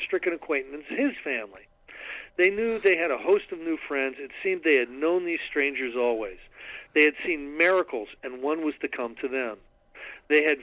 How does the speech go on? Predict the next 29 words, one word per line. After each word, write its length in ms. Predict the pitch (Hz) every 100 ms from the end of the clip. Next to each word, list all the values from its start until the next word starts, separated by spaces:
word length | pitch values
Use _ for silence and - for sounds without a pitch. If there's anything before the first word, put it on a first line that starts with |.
| -
visioned 380 | 190 - 208 185 -
the 80 | 135
great 480 | - 135 185 220 -
reality, 640 | 196 208 180 160 123 104 - _ _ _
their 160 | 139 127
loving 540 | 127 151 170 185 185
and 80 | 131 -
all-powerful 920 | 143 139 139 - 131 131 120 131 120
Creator. 540 | - 143 135 123 107 - - - - - - - -
Remember 380 | 190 233 277 277
that 240 | 165 -
the 80 | - 156 -
healing 500 | 247 285 240 123 - - _ _ _ _ -
that 120 | 151 - _
these 280 | 208 240 254 -
people 380 | 208 214 208 160
experienced, 640 | 135 - - 170 160 120 - -
they 200 | 160 156
rel-, 460 | 156 170 180 190 -
they 140 | 156 160
related 600 | 156 156 190 214 240 226
it 160 | 226 -
as 500 | 160 156 160 156 147 -
the 140 | 123
direct 720 | - 123 117 151 202 196 - 160
result 680 | 170 147 135 165 135 107 - _ - - - -
of 180 | 135 123
an 120 | 123
all-loving 840 | 143 156 180 185 156 147 139 139